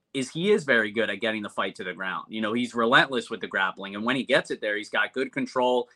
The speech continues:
He can take the back. He's gonna hunt for finishes. It's just that he's been through so many of these close type of fights and fights that he w-, was close to losing. I know he was up on that, uh, up on the scorecards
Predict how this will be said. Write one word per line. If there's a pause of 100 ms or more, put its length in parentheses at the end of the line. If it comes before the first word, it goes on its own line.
(100)
He
can
take
the
back.
He's
gonna
hunt
for (200)
finishes.
It's
just
that
he's
been
through
so
many
of
these (280)
close
type
of
fights
and
fights
that (340)
he
w-,
was
close
to
losing. (200)
I
know
he
was
up
on
that, (140)
uh,
up
on
the
scorecards